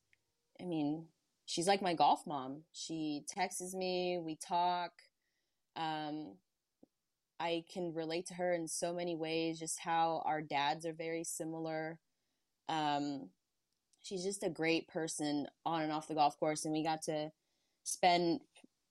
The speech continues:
three Solheim Cups together as she served as, as an assistant captain. Um, she's just a wonderful human being. And, um,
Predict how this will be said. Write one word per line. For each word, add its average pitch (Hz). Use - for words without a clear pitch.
three 196
Solheim 190
Cups 190
together 185
as 165
she -
served 170
as, 165
as 160
an 160
assistant 160
captain. 160
Um, 156
she's 208
just 247
a 202
wonderful 156
human 151
being. 143
And, 131
um, 147